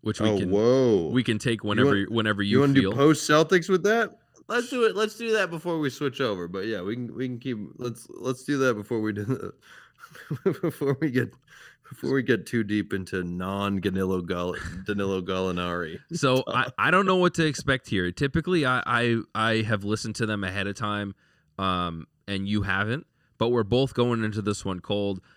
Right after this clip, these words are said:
Speaker 1: I
Speaker 2: Yes.
Speaker 1: have a feeling he's gonna be
Speaker 2: Let's
Speaker 1: upset
Speaker 2: go.
Speaker 1: because, w-, you know, we didn't hear from him last week. Um, so
Speaker 2: Right.
Speaker 1: I'm interested to see what we got here. I don't know if it's gonna be hot takes. I don't know if it's gonna be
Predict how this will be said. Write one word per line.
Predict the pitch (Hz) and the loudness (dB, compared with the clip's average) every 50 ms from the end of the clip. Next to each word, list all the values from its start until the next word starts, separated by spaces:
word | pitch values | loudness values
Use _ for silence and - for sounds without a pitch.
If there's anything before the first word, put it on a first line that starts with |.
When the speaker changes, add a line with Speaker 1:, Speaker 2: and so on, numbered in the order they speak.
| _ _ _ - | _ _ _ -4
Speaker 1:
I | 95 95 95 | -2 0 0
Speaker 2:
Yes. | 95 92 82 | 0 -2 -2
Speaker 1:
have | 104 110 131 151 | 0 0 2 2
a | 170 151 | 2 0
feeling | - - 131 139 143 135 131 123 | 0 2 2 2 2 2 2 0
he's | 117 101 | 0 0
gonna | 107 117 110 113 | 0 0 0 0
be | 104 104 104 | 0 0 0
Speaker 2:
Let's | 101 90 - | -2 0 0
Speaker 1:
upset | 110 135 110 110 - | 2 2 2 2 0
Speaker 2:
go. | - | -2
Speaker 1:
because, | 110 107 - - 101 98 90 90 82 - _ _ _ _ - | -4 -4 0 0 0 0 0 -4 -12 -20 _ _ _ _ -20
w-, | - 55 - _ | -18 -18 -16 _
you | - 104 101 | -6 -6 -4
know, | 92 87 87 90 | -4 -4 -4 -4
we | 87 95 101 98 | -2 -2 -2 0
didn't | 113 123 135 127 | 0 -2 -2 -2
hear | 117 123 139 139 | -2 -2 -2 -2
from | - 131 139 139 | -4 -4 -2 -2
him | 131 127 | -2 -2
last | 120 107 101 98 95 - - | 0 -2 -2 -2 -4 -6 -8
week. | 95 87 90 - _ _ _ _ _ _ _ _ _ _ _ _ _ _ _ _ - | -8 -6 -6 -8 _ _ _ _ _ _ _ _ _ _ _ _ _ _ _ _ -8
Um, | 90 87 87 87 87 85 85 85 82 - - _ _ _ _ - | -6 -4 -2 -2 -2 -4 -6 -8 -10 -14 -16 _ _ _ _ -12
so | - - 113 101 104 98 | -6 -2 0 0 0 0
Speaker 2:
Right. | 95 90 87 - _ _ _ _ _ - | 0 -2 -4 -8 _ _ _ _ _ -2
Speaker 1:
I'm | 101 113 131 | 0 2 2
interested | 147 151 - 156 135 - 131 113 | 0 0 -2 -4 -2 -2 -2 0
to | 113 | 0
see | - - 120 | 0 0 2
what | 113 110 104 | 2 2 2
we | 101 104 | 2 2
got | 104 107 101 80 | 2 2 2 0
here. | 92 101 87 80 | -2 -4 -6 -4
I | 85 | -6
don't | 85 87 95 | -6 -4 -4
know | 98 92 | -6 -6
if | - 95 | -6 -8
it's | - | -8
gonna | - 95 92 | -6 -6 -4
be | 95 95 92 | -4 -4 -2
hot | 87 110 113 104 - | -2 0 -2 -2 0
takes. | - 139 120 127 113 - | 0 0 0 0 0 0
I | 92 90 | -2 -2
don't | 92 92 | -2 -2
know | 95 95 | -4 -6
if | 92 - | -6 -8
it's | 87 - | -10 -12
gonna | - - 92 90 87 | -8 -8 -8 -6 -6
be | 85 90 85 | -8 -8 -10